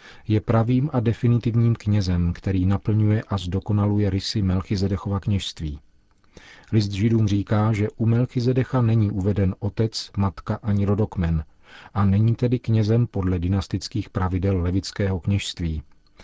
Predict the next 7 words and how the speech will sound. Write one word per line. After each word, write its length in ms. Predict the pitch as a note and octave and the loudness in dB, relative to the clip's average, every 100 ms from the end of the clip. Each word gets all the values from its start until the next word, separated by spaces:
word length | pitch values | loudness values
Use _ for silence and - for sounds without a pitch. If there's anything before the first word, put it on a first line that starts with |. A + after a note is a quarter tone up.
| - - - | -20 -14 -4
Proto 420 | G2+ F#2+ A2 G#2+ - | -2 0 0 -2 -4
zůstává 680 | - G2 F2+ - G2 G2 G2+ | -4 -4 -2 -2 0 2 0
knězem 400 | G2+ A2 G2 G#2 | 0 -2 0 2
navždy. 360 | G#2+ G2 E2+ D#2+ - _ _ _ - - - | 2 0 -2 -4 -6 _ _ _ -20 -18 -2
Je 140 | A2+ | 0
předobrazem 680 | G#2 - A2 A2 A2+ A2+ A2 | 0 0 2 4 4 4 2
Krista, 500 | - A2 - - E2 | 2 -2 -2 -6 -6